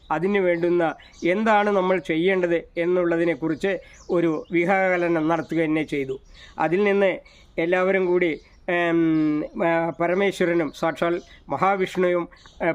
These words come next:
പരമേശ്വരനും, അതുപോലെ ദേവ-, ഏ, ദേവേന്ദ്രന്മാരും എല്ലാവരും കൂടി ആലോചിച്ച്, ബ്രഹ്മാദി ദേവറുകളെല്ലാവരും കൂടി ആലോചന എടുത്തു. മനുഷ്യനാലും ആണിനാൽ, മനുഷ്യനാലെ പാടില്ല,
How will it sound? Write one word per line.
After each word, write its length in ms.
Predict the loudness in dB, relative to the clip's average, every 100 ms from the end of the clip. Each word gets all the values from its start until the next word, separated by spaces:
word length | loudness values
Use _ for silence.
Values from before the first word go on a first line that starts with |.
| -2
പരമേശ്വരനും, 680 | -2 0 -2 -2 -2 -2 -2 -6 -6
അതുപോലെ 380 | -2 0 0 -2 -4 -10 -14 -2
ദേവ-, 300 | 0 2 0 -2
ഏ, 40 | 0 0 0
ദേവേന്ദ്രന്മാരും 760 | 0 0 0 0 0 0 -4 -8 -20 -8 -4
എല്ലാവരും 440 | 0 0 0 0 0
കൂടി 160 | 0 0 0
ആലോചിച്ച്, 540 | 0 -2 -2 -4 -4 -6 -16 -10 -4
ബ്രഹ്മാദി 440 | -2 0 0 0 0
ദേവറുകളെല്ലാവരും 880 | 0 0 0 0 0 2 2 0 0
കൂടി 180 | 0 0 0
ആലോചന 400 | 0 0 0 0 0
എടുത്തു. 260 | -4 -6 -10 -10 -20 -18 -6 -2
മനുഷ്യനാലും 720 | -2 0 0 2 2 0 -2 -8 -20 _ _ -4 -2
ആണിനാൽ, 420 | 0 2 0 0 -2 -2
മനുഷ്യനാലെ 500 | 0 0 2 2 0 0
പാടില്ല, 320 | 0 0